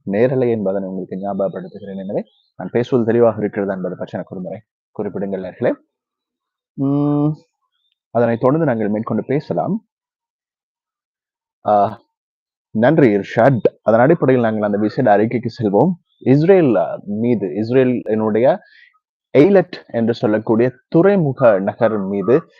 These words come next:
நேரடி தாக்குதலை ஆரம்பித்திருக்கிறார்கள் ஹவுதிகள். அந்த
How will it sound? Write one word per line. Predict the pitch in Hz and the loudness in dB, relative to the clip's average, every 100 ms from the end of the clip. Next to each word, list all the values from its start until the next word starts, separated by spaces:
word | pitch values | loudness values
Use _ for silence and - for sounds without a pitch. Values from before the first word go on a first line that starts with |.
| _ | _
நேரடி | 98 107 139 202 196 151 | 0 6 8 8 8 6
தாக்குதலை | 127 120 120 120 107 | 4 2 2 2 6
ஆரம்பித்திருக்கிறார்கள் | 101 104 107 101 107 98 104 101 - 98 92 - | 6 6 4 0 0 2 2 2 2 0 0 0
ஹவுதிகள். | 185 165 120 - 131 - _ _ | 2 4 2 0 -2 -4 _ _
அந்த | 95 107 | -6 -2